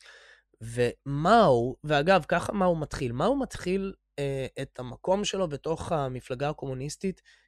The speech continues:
כאחראי על פרופוגנדה של האיכרים. זה משהו שיחזור על עצמו.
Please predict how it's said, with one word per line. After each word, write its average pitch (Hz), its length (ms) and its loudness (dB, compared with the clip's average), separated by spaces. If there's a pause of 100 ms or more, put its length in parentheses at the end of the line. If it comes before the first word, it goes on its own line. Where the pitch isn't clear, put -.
(140)
כאחראי 131 1080 -2
על 214 120 4
פרופוגנדה 139 1000 0 (400)
של 165 300 2
האיכרים. 127 760 0 (120)
זה 151 120 -6
משהו 180 280 -4
שיחזור 135 480 -2
על 113 60 -4
עצמו. - 300 -14